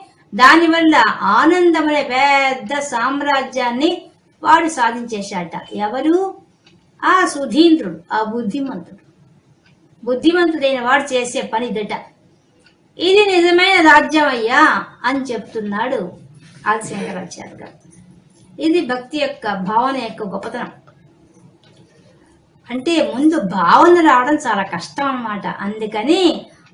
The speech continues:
ముందు శ్లోకాల్లోనే భావన ఇమ్మని చెప్పేసి, "భావనాం ప్రపద్యే" అని చెప్పి ముందు శ్లోకంలో చెప్పేశాడు. తర్వాత భక్తిని ఆయన పాదాల దగ్గర ఉండమని చెప్పేశాడు.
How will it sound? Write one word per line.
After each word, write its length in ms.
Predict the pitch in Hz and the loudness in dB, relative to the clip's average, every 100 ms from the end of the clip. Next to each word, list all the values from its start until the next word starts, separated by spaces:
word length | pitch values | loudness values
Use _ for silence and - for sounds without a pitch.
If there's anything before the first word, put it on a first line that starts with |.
| - | -12
ముందు 220 | 233 320 359 | 0 2 2
శ్లోకాల్లోనే 680 | - 330 311 302 254 285 320 | 0 -2 2 2 4 0 0
భావన 520 | 185 208 254 339 359 | 0 2 6 6 6
ఇమ్మని 280 | 320 302 277 | 6 6 2
చెప్పేసి, 480 | 269 262 285 269 | -2 -2 -2 -2
"భావనాం 800 | 208 202 247 277 294 294 311 339 320 | -4 0 2 4 2 2 2 2 2
ప్రపద్యే" 600 | 311 294 294 247 294 285 | -2 -2 -2 -2 -2 0
అని 160 | 269 | 0
చెప్పి 120 | 277 | -4
ముందు 220 | 247 302 311 | -6 -4 -4
శ్లోకంలో 400 | 277 277 277 214 | -4 -6 -6 -8
చెప్పేశాడు. 460 | 254 - 294 - 175 - _ _ _ _ _ _ _ _ _ _ | -10 -8 -10 -8 -12 -14 _ _ _ _ _ _ _ _ _ _
తర్వాత 440 | 269 302 349 330 240 | 2 4 6 4 0
భక్తిని 540 | 240 269 - 381 381 | 0 -2 0 0 4
ఆయన 200 | 311 294 | 4 2
పాదాల 440 | 277 247 277 320 302 | 2 0 2 2 2
దగ్గర 140 | 294 | 0
ఉండమని 340 | 254 285 285 | -2 -2 -4
చెప్పేశాడు. 720 | 254 220 240 214 175 - - | -4 -8 -8 -12 -12 -16 -20